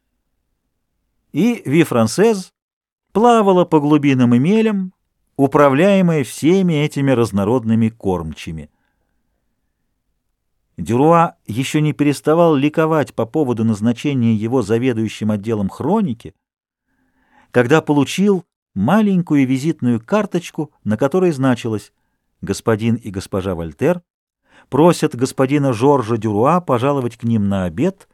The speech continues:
в четверг, двадцатого января». Эта новая удача, последовавшая так быстро за первой, так обрадовала его, что он поцеловал приглашение,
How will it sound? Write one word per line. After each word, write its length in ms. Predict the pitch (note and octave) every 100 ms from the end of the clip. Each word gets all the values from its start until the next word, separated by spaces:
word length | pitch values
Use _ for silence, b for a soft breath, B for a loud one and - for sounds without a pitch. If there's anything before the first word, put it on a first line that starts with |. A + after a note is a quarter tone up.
| _ _
в 100 | -
четверг, 600 | - C3 F#2+ D3+ F#3+ -
двадцатого 640 | G2 F2 F2 - C3 A#2 G#2+
января». 480 | F#2+ F2 E2+ D2 - _ _ _ _ _ _ _ _ _ _ _ _ _ _ _ _ _ _ _ -
Эта 300 | C3+ C#3+ C3+
новая 360 | D3+ D3+ C#3
удача, 480 | C3 B2+ C3+ B2 A#2+
последовавшая 720 | A#2 G#2+ C#3 B2+ B2 - A#2+
так 300 | A2+ C#3+ C3+
быстро 400 | G#2 C#3 - B2+
за 160 | A2+ B2+
первой, 480 | D3+ D3+ B2 A2+ - _ _ _ -
так 220 | B2 B2+
обрадовала 540 | A2 E3 G3 B2 F#2+
его, 300 | F2 D#2 C#2+ _ _ _ _ _ _
что 300 | - - D3+
он 160 | F#3 E3+
поцеловал 760 | - C#3+ D3+ D3+ D3 B2+ A2
приглашение, 840 | - G#2 F#2+ G2+ - F3 F#3 C#3+